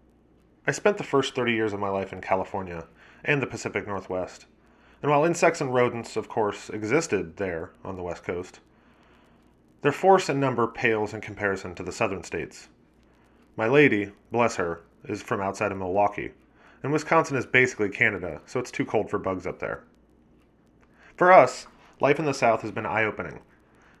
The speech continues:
Nothing could have prepared us for the deluge of creepers and crawlers.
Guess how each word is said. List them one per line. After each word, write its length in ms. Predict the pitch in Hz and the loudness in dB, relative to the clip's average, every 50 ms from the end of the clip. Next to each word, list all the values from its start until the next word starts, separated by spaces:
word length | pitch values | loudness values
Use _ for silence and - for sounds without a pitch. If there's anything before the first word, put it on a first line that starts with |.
| _ | _
Nothing 240 | 123 139 139 175 156 | -2 0 2 2 2
could 120 | 147 165 | 2 2
have 100 | 151 147 | 2 2
prepared 320 | - 135 - - 120 117 107 | 2 -2 0 2 2 2 2
us 140 | 107 - - | 0 -4 -6
for 80 | - | -8
the 80 | 107 113 | -8 -4
deluge 560 | 104 110 117 117 123 110 107 104 104 98 98 | 0 0 2 2 2 2 2 2 0 -2 -4
of 140 | 101 - - | -6 -6 -4
creepers 440 | - - 120 113 - 92 90 90 95 | 0 2 2 2 2 -2 -4 -6 -6
and 100 | 98 95 | -10 -4
crawlers. 580 | - 113 104 98 90 85 82 85 - - - | 0 2 2 2 2 -2 -6 -10 -14 -18 -20